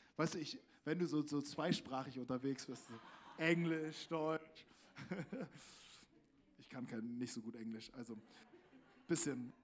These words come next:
prahlt. Aber ich sag trotzdem, Joshua vierundzwanzig bis fünfzehn. „Ich aber und mein Haus, wir wollen dem Herrn dienen.“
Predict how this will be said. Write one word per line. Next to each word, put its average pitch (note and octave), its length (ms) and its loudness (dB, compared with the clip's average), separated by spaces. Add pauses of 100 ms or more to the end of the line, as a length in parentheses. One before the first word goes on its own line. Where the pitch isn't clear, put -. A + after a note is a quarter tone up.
(180)
prahlt. A#2+ 460 -4
Aber D3 220 2
ich C#3+ 80 0
sag D3 180 4
trotzdem, D#3 340 4
Joshua D#3 320 6
vierundzwanzig D3 540 0 (140)
bis - 100 -8
fünfzehn. D3 480 0 (560)
„Ich A#3+ 320 10
aber D#3+ 640 10
und F3+ 160 8
mein E3 260 8
Haus, F3 680 8 (280)
wir D3+ 160 8
wollen E3+ 280 12
dem D3+ 140 2
Herrn D3+ 380 0
dienen.“ A#2 340 0